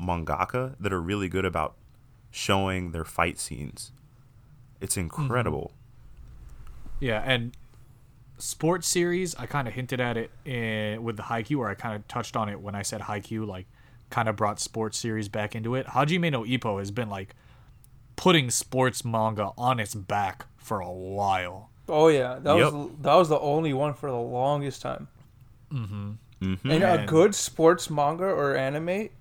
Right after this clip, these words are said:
Speaker 3: is, like, in my opinion, top tier content. It is so
Speaker 2: Oh, yeah.
Speaker 3: good
Speaker 1: Oh,
Speaker 3: when
Speaker 1: yeah.
Speaker 3: you do a sports anime or manga really well. It's, like, one of the best genres out there.
Speaker 1: And this is one thing that I want Crunchyroll or Funimation, whoever who's going to stream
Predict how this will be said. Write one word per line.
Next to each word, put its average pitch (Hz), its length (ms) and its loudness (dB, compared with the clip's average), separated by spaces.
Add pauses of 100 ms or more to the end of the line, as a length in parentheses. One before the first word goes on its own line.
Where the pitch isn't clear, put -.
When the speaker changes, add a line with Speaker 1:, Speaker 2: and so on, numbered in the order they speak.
(120)
Speaker 3:
is, 151 180 -2
like, 151 200 0 (680)
in 147 160 -2
my 147 160 2
opinion, 151 520 -2
top - 340 -4
tier 135 180 -2
content. 123 540 -6 (420)
It 165 140 2
is 147 120 2
so - 260 4
Speaker 2:
Oh, 151 60 10
yeah. 147 120 2
Speaker 3:
good 143 280 0 (440)
Speaker 1:
Oh, 175 80 4
Speaker 3:
when 185 100 6
Speaker 1:
yeah. 165 120 4
Speaker 3:
you 139 40 2
do 139 160 -2
a 135 40 0
sports 143 460 0
anime 147 280 -2
or 139 140 -2
manga 135 320 -2
really 139 260 -2
well. 131 320 -2 (240)
It's, 165 240 -2
like, 165 180 2 (920)
one 170 140 2
of 160 80 4
the 143 60 2
best 139 220 2
genres 135 400 -2
out 127 200 -4
there. - 200 -10 (380)
Speaker 1:
And 117 120 4
this 196 140 4
is 165 120 2
one 135 200 4
thing 127 300 -2
that 101 100 0
I 101 100 4
want 98 300 0
Crunchyroll 127 760 0
or 110 160 -2
Funimation, 120 680 -2
whoever 139 640 0
who's 113 160 -2
going 117 300 -4
to 95 120 -6
stream 113 480 -2